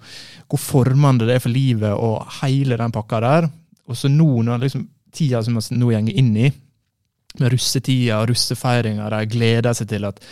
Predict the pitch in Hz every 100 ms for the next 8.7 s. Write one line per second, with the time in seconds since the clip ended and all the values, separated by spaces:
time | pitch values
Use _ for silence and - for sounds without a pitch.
0 | - - _ _ 147 143 123 120 117 113
1 | 113 117 123 110 101 101 101 - 123 104
2 | - 101 113 127 160 165 - - 120 110
3 | 117 110 110 104 123 110 107 104 117 127
4 | 151 156 - 123 107 107 107 113 120 110
5 | 123 110 107 113 117 110 117 131 - 120
6 | 117 110 107 - 107 110 104 104 101 110
7 | 131 156 - - - - - _ 117 110
8 | 107 104 101 101 98 101